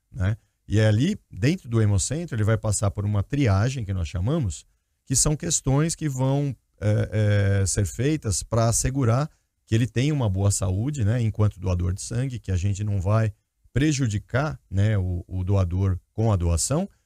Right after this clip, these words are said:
e ao mesmo tempo que ele não tenha, é, apresentado sinais e sintomas de doenças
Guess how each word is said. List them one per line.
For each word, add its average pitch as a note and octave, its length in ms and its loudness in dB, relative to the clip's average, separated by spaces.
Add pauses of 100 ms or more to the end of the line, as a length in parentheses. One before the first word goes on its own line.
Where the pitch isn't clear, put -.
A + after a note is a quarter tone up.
(200)
e B2 60 -2
ao E3+ 80 2
mesmo D3+ 260 0
tempo B2+ 240 -2
que - 80 -6
ele C#3 120 0
não E3+ 160 -6
tenha, C3 480 -2
é, G#2+ 160 0
apresentado G#2+ 720 0
sinais A#2+ 460 -2
e - 20 -2
sintomas G#2+ 420 0
de G2 80 0
doenças G2+ 640 -2